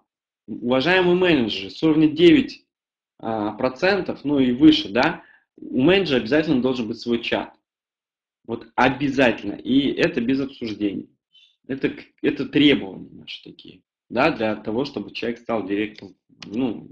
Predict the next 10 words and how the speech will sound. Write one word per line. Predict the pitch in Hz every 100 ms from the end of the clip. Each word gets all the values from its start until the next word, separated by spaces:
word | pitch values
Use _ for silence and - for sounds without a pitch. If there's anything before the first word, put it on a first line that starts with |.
| -
дальнейшего | 104 101 104 110 -
своего | 107 104 104
филиала. | 104 95 95 _ _ _ _ _ _ _ _ - - _ _
А, | 110 107 98 117
расписание | 165 - 196 175 151 131 120
общекомандное | 113 - 104 120 120 110 104 101
наше | 101 101 -
с | -
вами, | 101 80
да. | 92 110 180 -